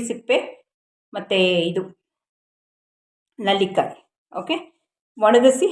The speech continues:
ಹಾಕ್ಕೊಳ್ಳಿ ನಲ್ಲಿಕಾಯಿನ, ಆಯಿತಾ? ನಾನು ಈಗಾಗಲೇ ನಿಮ್ಗೆ ಹೇಳಿದೆ, ನಲ್ಲಿಕಾಯಿ ಎಲ್ಲ ನಾನು ಒಣಗಿಸಿ ಇಟ್ಕೊಂಡಿರ್ತೀನಿ. ನಾನು ಪೊಮೊಗ್ರಾನೇಟ್ ಅಂದರೆ ದಾಳಿಂಬೆ ಪುಡಿ, ಸೌತೆಕಾಯಿ ಪುಡಿ ಎಲ್ಲ ನಿಮ್ಮ ಜೊತೆ ಶೇರ್ ಮಾಡಿದಾಗ ಕ್ಯಾರೆಟ್ ಇದ್ದಿದ್ದೆಲ್ಲ, so ಕೆಲವೊಂದು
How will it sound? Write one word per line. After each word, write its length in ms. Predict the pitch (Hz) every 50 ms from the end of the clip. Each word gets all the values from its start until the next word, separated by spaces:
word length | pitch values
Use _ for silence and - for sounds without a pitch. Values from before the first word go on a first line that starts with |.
| - -
ಹಾಕ್ಕೊಳ್ಳಿ 400 | - 240 208 196 - 208 185 180 180 170
ನಲ್ಲಿಕಾಯಿನ, 460 | 165 170 165 165 - 160 143 139 165 - _ _ _ _ _ _ _ _ _ _ _ _ _ _ _ -
ಆಯಿತಾ? 200 | 175 196 190 220 220 208
ನಾನು 120 | 202 202 196 196
ಈಗಾಗಲೇ 320 | 208 202 202 220 247 294 320 285
ನಿಮ್ಗೆ 180 | 254 254 254 226
ಹೇಳಿದೆ, 200 | 208 208 190 180 170 180
ನಲ್ಲಿಕಾಯಿ 400 | 196 226 254 277 277 - 262 233
ಎಲ್ಲ 100 | 214 226 262 269
ನಾನು 120 | 233 202 190 175
ಒಣಗಿಸಿ 280 | 180 180 - - - 226
ಇಟ್ಕೊಂಡಿರ್ತೀನಿ. 640 | - - - 196 190 185 175 180 - 170 151 143 - - _ _ _ _ _ _ _ _ _ _ _ _ _ -
ನಾನು 220 | - 208 202 208 220 214 214 208 202 208
ಪೊಮೊಗ್ರಾನೇಟ್ 540 | 220 220 220 240 247 240 240 226 208 202 208 202
ಅಂದರೆ 140 | 190 - 214 214
ದಾಳಿಂಬೆ 420 | 196 196 - 220 220 - 220 220 214 214 214 214 214 208 208 214
ಪುಡಿ, 220 | 220 220 214 214 214 214 214 214
ಸೌತೆಕಾಯಿ 440 | 226 196 196 220 208 - 233 208 214 214
ಪುಡಿ 160 | - 214 214 208 202
ಎಲ್ಲ 100 | 196 196 202
ನಿಮ್ಮ 100 | 190 185 185
ಜೊತೆ 140 | 180 - 202 190 - -
ಶೇರ್ 220 | 220 214 220 233 226
ಮಾಡಿದಾಗ 300 | 208 185 175 180 170 175 202 208 - 214
ಕ್ಯಾರೆಟ್ 340 | 190 180 196 196 190 - 185
ಇದ್ದಿದ್ದೆಲ್ಲ, 360 | 185 180 165 165 160 160 180 254 311 - - - _ _ _ _ _ _ _ _ _ _ -
so 120 | 302 311 311 285
ಕೆಲವೊಂದು 480 | 240 240 240 240 233 247 262 277 339